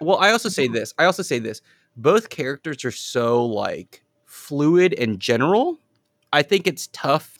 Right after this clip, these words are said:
to tie it down to a specific look or a specific acting type, whereas every other character is very solid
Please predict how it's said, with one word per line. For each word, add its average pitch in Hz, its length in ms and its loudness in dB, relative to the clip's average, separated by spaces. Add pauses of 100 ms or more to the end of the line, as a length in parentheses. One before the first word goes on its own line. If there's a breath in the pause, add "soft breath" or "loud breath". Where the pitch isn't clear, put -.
to 117 680 -2 (480 soft breath)
tie 127 260 0
it 120 220 0
down 113 440 0
to 113 520 -2
a 113 80 -6
specific - 720 -4
look 175 340 2
or 110 160 0
a 104 40 -6
specific - 720 -12
acting 139 600 -2
type, 143 360 -2 (400 loud breath)
whereas 143 240 4 (100)
every 185 260 2
other 151 220 2
character 139 680 -2
is 117 180 -6
very 120 440 2
solid 135 680 -2